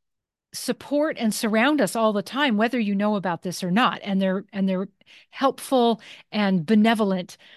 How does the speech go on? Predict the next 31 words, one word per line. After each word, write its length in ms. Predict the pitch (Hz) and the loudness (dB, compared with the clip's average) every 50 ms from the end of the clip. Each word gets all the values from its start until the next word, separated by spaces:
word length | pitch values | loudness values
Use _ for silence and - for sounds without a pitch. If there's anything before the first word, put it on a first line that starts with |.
| - _ | -20 _
sources 580 | - - - 240 214 208 196 - - 202 175 - | -14 -6 -2 0 2 2 2 0 0 -2 -2 -2
of 240 | - - 208 180 | -4 -4 -6 -4
energy. 560 | - - 202 196 196 180 - 185 165 - - - - - - - - - - - | -2 0 2 2 4 2 0 -2 -4 -4 -6 -10 -14 -16 -16 -16 -16 -16 -8 0
And 160 | - 226 220 | 2 2 4
so 140 | - - 226 | 4 4 4
what 300 | 214 220 233 - - - _ _ - - | 4 4 2 2 0 -8 _ _ -10 -6
the 300 | 202 208 226 214 208 - - 208 | -2 2 2 2 2 2 0 0
definition 560 | 262 294 - - 311 285 269 - - 247 214 | 0 2 2 2 2 2 2 2 0 0 0
of 240 | 196 175 - - - _ _ | 0 -2 -4 -12 -20 _ _
evil 320 | - 262 302 277 285 214 185 | 2 2 2 2 2 -2 0
is 280 | 196 190 196 214 214 | 0 -2 -2 -2 -4
from 260 | - - 220 196 185 185 | -6 -4 -2 -2 0 0
these 280 | 233 294 359 349 - | 0 0 0 -2 -4
perspectives 720 | - _ - - 202 - - 208 170 - - 185 175 165 202 | -12 _ -8 -8 -8 -4 -4 -4 -6 -2 -2 -2 -4 -4 -4
is 240 | - 226 214 185 | 0 0 0 2
that 220 | 175 220 208 - - | 4 2 2 2 0
all 320 | - 208 226 240 254 294 311 | -2 0 2 2 4 4 2
of 140 | 302 294 | 2 0
the 80 | - 320 | -2 0
life 260 | 277 240 226 226 233 - | 2 2 2 2 0 -2
force 340 | - - 254 247 220 - | -4 -6 -6 -6 -6 -6
that 180 | - 233 208 - _ _ | -6 -6 -6 -6 _ _
is 180 | - 190 196 170 | -6 -6 -6 -4
serving 460 | - - 233 226 226 208 226 220 226 | -4 -4 -2 0 2 2 2 0 0
Earth 380 | - 214 202 226 262 - - | -2 -2 -2 -2 -4 -4 -2
and 120 | - 226 208 | 0 2 2
humanity, 680 | 180 208 208 190 196 190 175 170 156 165 165 233 - - _ _ _ _ _ - - - - - - - _ _ _ _ | 4 4 4 4 4 2 0 -2 -4 -4 -4 -4 -6 -6 _ _ _ _ _ -20 -20 -20 -20 -20 -20 -20 _ _ _ _
it, 360 | - 226 226 220 220 226 - - | 2 4 6 6 6 6 4 4
it 160 | - 233 220 | 4 4 6
is 160 | 240 214 185 | 6 4 4
the, 300 | 185 226 233 185 101 - | 2 0 -2 -2 -6 -12